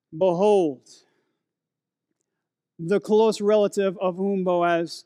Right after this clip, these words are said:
spoke was passing by. So this guy shows up, right? And so he said,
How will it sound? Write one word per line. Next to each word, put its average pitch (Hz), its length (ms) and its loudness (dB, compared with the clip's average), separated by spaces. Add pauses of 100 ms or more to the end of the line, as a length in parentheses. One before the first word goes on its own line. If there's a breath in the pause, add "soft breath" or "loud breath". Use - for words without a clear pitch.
(120)
spoke 233 500 -4
was 196 140 -4
passing 214 380 -2
by. 240 160 0
So 196 120 -6
this 262 160 0
guy 247 300 2
shows 233 480 -4
up, 226 240 -2
right? 196 220 -4 (880)
And 202 120 0
so 233 460 2
he 302 160 8
said, 226 640 2